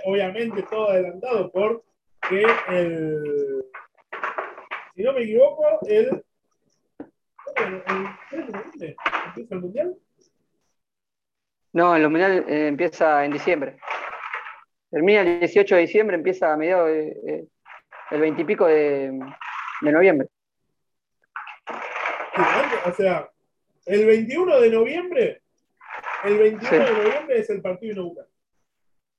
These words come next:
Speaker 2: Exacto.
Speaker 1: Y calculo que, bueno, que el veintiuno de diciembre se estará jugando la final o el veinte. Bueno.
Speaker 2: Sí, dieciocho, por ahí.
Speaker 1: Así que,
Speaker 2: Bueno,
Speaker 1: bueno, creo
Speaker 2: Jota,
Speaker 1: que, creo que
Speaker 2: con
Speaker 1: todas
Speaker 2: los
Speaker 1: las miradas están puestas en primer, en el primero de octubre en Brasilia.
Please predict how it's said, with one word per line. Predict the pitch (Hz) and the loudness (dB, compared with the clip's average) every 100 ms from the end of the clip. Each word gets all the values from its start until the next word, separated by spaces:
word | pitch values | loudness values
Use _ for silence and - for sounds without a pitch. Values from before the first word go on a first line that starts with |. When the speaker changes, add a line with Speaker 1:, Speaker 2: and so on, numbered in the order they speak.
| _ _ _ | _ _ _
Speaker 2:
Exacto. | 160 151 123 - _ _ _ _ _ - | 0 0 0 -4 _ _ _ _ _ -10
Speaker 1:
Y | 185 | -6
calculo | 180 175 202 196 | -2 -2 -2 -2
que, | 165 | 0
bueno, | 175 143 | 0 -2
que | - | -12
el | 143 | -16
veintiuno | 143 147 160 170 165 | -16 -16 -10 -8 -6
de | 156 | -8
diciembre | 151 160 170 165 | -10 -12 -10 -10
se | 147 | -14
estará | - 139 | -10 -10
jugando | 139 143 139 135 127 120 - - _ _ | -10 -14 -12 -8 -8 -10 -18 -20 _ _
la | 127 | -16
final | - 175 170 | -8 -4 -4
o | |
el | 135 | -4
veinte. | 131 117 _ _ _ _ _ _ _ _ | -8 -14 _ _ _ _ _ _ _ _
Bueno. | 359 320 196 - _ - | 2 2 2 -2 _ 0
Speaker 2:
Sí, | 185 185 160 | 6 8 6
dieciocho, | 147 139 175 185 180 147 139 | 2 2 4 4 4 0 0
por | 151 | 0
ahí. | 147 - _ _ _ _ _ _ _ _ _ _ _ _ _ _ _ - | 0 -4 _ _ _ _ _ _ _ _ _ _ _ _ _ _ _ -8
Speaker 1:
Así | 208 277 254 | -8 -6 -2
que, | |
Speaker 2:
Bueno, | 269 175 - 294 - | 2 4 4 4 0
Speaker 1:
bueno, | - - | -4 0
creo | 370 | 2
Speaker 2:
Jota, | 359 214 | 4 6
Speaker 1:
que, | 269 240 | 4 2
creo | 311 359 285 | 0 0 2
que | 269 | 2
Speaker 2:
con | 294 | 6
Speaker 1:
todas | 320 277 | 4 4
Speaker 2:
los | 294 | 2
Speaker 1:
las | |
miradas | 285 311 | 2 0
están | 262 277 269 | 0 0 4
puestas | 294 302 294 | 2 4 2
en | 247 214 | 2 -2
primer, | 226 254 | -2 0
en | 233 | 2
el | 214 196 | 2 0
primero | 226 254 | 0 4
de | 240 | 4
octubre | 226 254 262 247 | 2 -2 2 2
en | 202 | 0
Brasilia. | 196 185 165 - | -4 -6 -8 -20